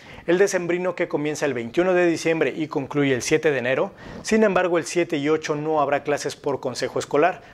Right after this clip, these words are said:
por lo que las clases se reanudarán el diez de enero, mientras que las vacaciones de Semana Santa comenzarán el veintinueve de marzo y el reinicio de clases será el trece de abril.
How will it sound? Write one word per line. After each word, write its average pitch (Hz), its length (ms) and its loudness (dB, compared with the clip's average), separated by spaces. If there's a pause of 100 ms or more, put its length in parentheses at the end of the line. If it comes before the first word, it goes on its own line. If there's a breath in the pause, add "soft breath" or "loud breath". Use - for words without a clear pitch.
(120 loud breath)
por 147 120 0
lo 160 120 2
que 165 80 0
las 156 160 2
clases 151 380 -2
se 151 100 -4
reanudarán 143 600 -2
el 113 220 -6
diez 120 260 -4
de 127 80 2
enero, 156 300 2 (460 loud breath)
mientras 143 300 -2
que 165 100 0
las 147 140 2
vacaciones 147 680 -4
de 151 240 2
Semana 147 380 -4
Santa 147 480 -4 (240 loud breath)
comenzarán 196 580 0
el 180 80 -2
veintinueve 151 680 0
de 139 140 -4
marzo 160 540 -2
y 202 160 -2
el 202 100 4
reinicio 160 400 -2
de 139 120 0
clases 147 360 -2
será 139 280 0
el 120 300 -10
trece 123 380 -4
de 110 80 -2
abril. 117 360 -2